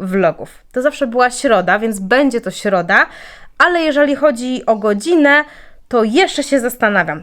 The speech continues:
Także piszcie koniecznie, w jakich godzinach oglądacie nasze vlogi. Czy to jest z samego rana do śniadanka,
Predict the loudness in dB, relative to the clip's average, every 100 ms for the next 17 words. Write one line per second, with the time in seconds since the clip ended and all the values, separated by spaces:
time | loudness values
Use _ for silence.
0 | -6 -6 -2 2 2 2 -4 -4 -4 -4
1 | -4 -2 0 2 0 0 0 0 0 0
2 | 2 2 -2 -8 -6 -2 -2 -4 -4 -2
3 | -2 -4 -6 -8 -8 -4 -2 -4 -8 -20
4 | -20 -18 -8 0 0 0 -2 0 0 2
5 | 2 2 0 -2 -6 -2 -2 0 0 2
6 | 0